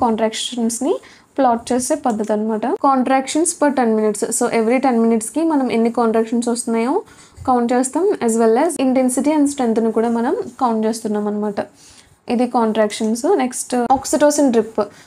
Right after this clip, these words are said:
This consists of two lines. One line for the record of the unit of oxytocin per liter of I V fluid and other one is for drop of fluid per minute. So, oxytocin డ్రిప్‌కి వచ్చేసి టూ, uh, టూ లైన్స్ ఉంటున్నాయి. ఆ, one, one line of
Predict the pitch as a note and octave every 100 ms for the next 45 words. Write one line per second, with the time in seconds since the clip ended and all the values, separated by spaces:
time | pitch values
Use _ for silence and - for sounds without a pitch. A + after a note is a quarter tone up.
0 | - _ C4+ C#4 C4 C4+ C#4 E4 F4+ -
1 | C#4+ B3+ A#3+ E4+ G4 - A#3+ B3 B3 B3+
2 | C4+ C4 C4 A#3+ A#3 A3+ A#3+ A3 C#4+ D#4
3 | A3+ A#3 A#3+ B3 C4+ C#4+ A#3+ A3+ A#3 A#3+
4 | B3+ B3 B3+ A#3 A3+ D4+ G#4+ - - -
5 | C4 C4 B3 B3 C4 D4+ C4 C4 B3 A#3
6 | A#3+ A#3+ C4 - D4+ A3 A#3 A3 C4 C4+
7 | B3 B3 A3+ C4+ A#3 G#3+ G#3 G#3 - -
8 | - - - C#4+ B3 B3 B3+ C4 C#4+ C4+
9 | B3 C4 - - C#4 C4 C4+ C4 E4+ C#4+
10 | C4+ C4 - A#3 A#3 A3+ C#4 B3+ A#3 A#3
11 | B3 A#3 A3 G#3+ C4 B4 - - - -
12 | A3+ A3+ A3+ A#3+ B3+ C4 B3+ B3+ B3 B3+
13 | B3+ B3+